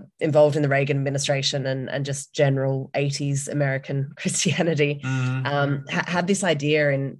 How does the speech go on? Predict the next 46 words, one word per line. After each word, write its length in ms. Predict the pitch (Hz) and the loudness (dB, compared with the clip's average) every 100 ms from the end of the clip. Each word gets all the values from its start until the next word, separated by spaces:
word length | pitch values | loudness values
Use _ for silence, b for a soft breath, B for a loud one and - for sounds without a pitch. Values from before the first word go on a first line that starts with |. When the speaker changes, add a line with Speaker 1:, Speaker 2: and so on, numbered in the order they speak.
| - | -6
Speaker 1:
uh, 300 | 139 135 131 | -2 0 0
in 120 | 143 | 0
nineteen 340 | 156 160 170 147 | 2 2 0 -4
seventy-five, 680 | 151 143 139 135 135 131 | -2 -2 -2 -2 -2 -2
and 200 | 139 139 B B B - | -2 -4 B B B -4
then 180 | 170 | 0
it 100 | 175 | 0
kinda 220 | - 165 165 | 2 2 4
lay 200 | 147 143 | 4 2
dormant, 500 | 139 143 135 127 - | 0 -2 -2 -6 -4
basically. 560 | 127 - 143 123 117 B B B B | -4 -4 -4 -4 -4 B B B B
And, 280 | - 151 143 - | 2 4 4 2
and 160 | 156 139 | 2 4
a 20 | |
guy 180 | 156 175 | 2 2
called 220 | 196 175 | 2 2
Lance 320 | 147 143 135 | 2 2 2
Walln-, 400 | 139 139 143 139 147 | 0 2 0 -2 -2
Wallnau 560 | 147 147 135 131 135 | -2 0 -2 -4 -6
picked 240 | - 147 139 | -12 -6 0
it 80 | |
up 200 | 139 135 | 0 0
in, 240 | 135 123 120 | -2 -4 -6
I 80 | 143 | -4
think, 180 | 170 202 | -4 -4
two 140 | 226 | -2
thousand 360 | 220 208 208 190 | 0 0 0 -2
and 80 | |
eleven. 560 | 175 160 170 226 247 233 _ | 0 0 0 -2 -4 -6 _
He 160 | 185 190 | 2 4
was 220 | 185 170 | 4 4
a, 160 | 160 | 2
he's 200 | 156 170 | 2 0
an 60 | 185 | 0
American, 540 | 175 175 175 156 151 | 2 2 0 -4 -4
a, 120 | 123 139 | -2 -2
a 160 | - | -2
Texas 400 | 143 165 143 147 | -4 -6 -6 -8
businessman, 760 | - 139 151 139 135 127 135 139 - | -8 -4 -4 0 2 2 0 -4 -4
and, 340 | 135 135 139 | -2 0 2
uh, 260 | 139 135 117 | 2 2 2
and, 260 | 143 143 | 0 0
and 140 | 143 143 | 0 0
went 160 | 131 | 0
back 220 | 135 135 - - | 0 -2 -4 -4
to, 320 | 135 135 | -2 -2